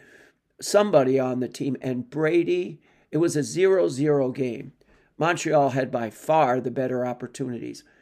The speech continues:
but the Fire had a goalie named Brady, and this kid, nineteen years old, big, commands his station well, very quick. Um, I, it's gonna be hard to say this,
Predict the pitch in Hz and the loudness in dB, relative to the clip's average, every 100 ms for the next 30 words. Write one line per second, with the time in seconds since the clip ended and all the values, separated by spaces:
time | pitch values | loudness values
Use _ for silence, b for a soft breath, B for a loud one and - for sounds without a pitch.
0 | b b b b 139 139 - - 139 - | b b b b -2 -2 -4 -4 -2 2
1 | 156 156 160 156 143 147 135 131 143 131 | 4 6 6 6 6 4 2 2 2 0
2 | 131 131 123 127 120 117 120 127 147 160 | -2 -4 -4 -2 -2 -4 -4 -2 -2 -2
3 | - - 143 135 123 143 b b b b | -6 -2 0 0 -4 -12 b b b b
4 | b _ 135 160 175 - - 165 160 151 | b _ -2 0 0 -4 -6 -4 -2 -2
5 | 151 143 139 139 135 - 160 160 147 113 | -2 2 2 2 0 -2 0 0 -4 -8
6 | _ - 139 143 147 151 151 - - 139 | _ -8 -2 0 -2 -4 -6 -6 0 0
7 | 139 - 127 120 120 135 135 131 b b | 0 -2 -6 -4 -2 0 0 -4 b b
8 | b b _ 147 135 165 160 123 113 - | b b _ -4 4 6 8 4 0 -6
9 | 131 - - - _ 135 131 127 127 127 | -6 -6 -14 -20 _ -4 -2 -2 -4 -6
10 | - 123 - 127 - - - 170 170 180 | -8 -6 -2 -2 -4 -6 -4 -4 0 0
11 | 202 214 185 196 185 202 190 135 127 - | 2 2 2 0 -2 2 2 2 -2 -4
12 | - | -12